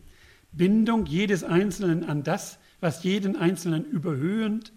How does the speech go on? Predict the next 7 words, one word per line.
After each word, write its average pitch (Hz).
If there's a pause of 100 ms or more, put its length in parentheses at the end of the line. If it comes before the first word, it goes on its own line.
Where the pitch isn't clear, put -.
(360)
bindet 196
und 165
bestimmt. 143 (1040)
Solches 185
muss 175
offenbar 156
sein, 123